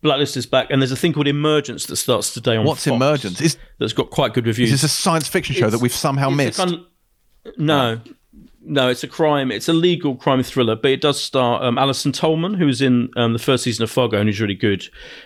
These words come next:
Speaker 1: generally. Um, she's a police chief who, um, investigates a massive mystery after a big plane crash or something. But it's, it's, it looks quite
Speaker 2: Okay.
Speaker 1: good. Emergence
Speaker 2: Good,
Speaker 1: on
Speaker 2: good.
Speaker 1: Fox.
Speaker 2: Emergence, which drops on
Speaker 1: Hmm.
Speaker 2: Fox on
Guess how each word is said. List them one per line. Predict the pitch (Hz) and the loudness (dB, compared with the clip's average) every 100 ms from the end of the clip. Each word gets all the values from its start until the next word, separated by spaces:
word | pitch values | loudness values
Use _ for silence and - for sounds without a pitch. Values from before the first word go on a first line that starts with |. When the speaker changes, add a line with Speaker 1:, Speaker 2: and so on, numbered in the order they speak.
| - | -6
Speaker 1:
generally. | 131 123 107 98 95 85 | -2 0 0 -2 -4 -4
Um, | - 117 107 107 107 - | 0 2 2 0 -2 0
she's | 135 123 | 0 0
a | |
police | 123 135 135 127 | 0 2 2 0
chief | - - 127 113 - - - - - | -2 0 0 0 -8 -14 -18 -20 -8
who, | 131 123 117 113 | 0 2 4 2
um, | 117 113 110 | 2 2 2
investigates | 110 113 - 117 107 - - | 0 -2 -2 -2 -2 -4 -4
a | 113 | 0
massive | 110 107 - 101 | 2 0 -2 -2
mystery | 110 - 104 101 98 98 110 - - - - | -2 -2 -4 -4 -2 -4 -8 -14 -20 -12 -4
after | 113 - | -2 -2
a | 113 | -2
big | 110 - | -2 -2
plane | 127 104 | -2 -2
crash | - 82 - | -2 -4 -4
or | 92 | -4
something. | 98 85 - | -6 -6 -2
But | 135 | -2
it's, | 127 - | 0 -2
it's, | 131 - - | -2 -2 -4
it | 127 - | -2 -2
looks | - - | -6 -2
quite | - | -2
Speaker 2:
Okay. | - | 0
Speaker 1:
good. | 143 220 - | -2 -2 -2
Emergence | - 120 113 - - | 0 2 0 -4 -6
Speaker 2:
Good, | |
Speaker 1:
on | 98 | -2
Speaker 2:
good. | 180 | -2
Speaker 1:
Fox. | - | -2
Speaker 2:
Emergence, | 131 131 123 175 165 123 | 0 2 2 -2 -6 -6
which | - | -2
drops | 131 - | -2 0
on | 123 | -2
Speaker 1:
Hmm. | 113 | 0
Speaker 2:
Fox | 220 143 - - | 0 -2 -4 -2
on | 131 127 127 123 123 | 2 2 4 4 2